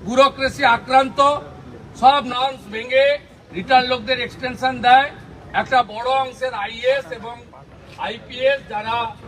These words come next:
মুখ্যমন্ত্রীর, আহ, যারা বশংবদ নয়, চটি চাটেন না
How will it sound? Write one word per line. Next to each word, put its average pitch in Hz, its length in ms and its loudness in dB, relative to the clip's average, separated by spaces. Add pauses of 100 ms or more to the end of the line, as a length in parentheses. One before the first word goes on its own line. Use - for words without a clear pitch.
মুখ্যমন্ত্রীর, 240 760 -8 (580)
আহ, 147 360 -2 (680)
যারা 214 280 6
বশংবদ 226 580 -2
নয়, 226 340 2
চটি 214 280 -10
চাটেন 220 380 -4
না 254 320 2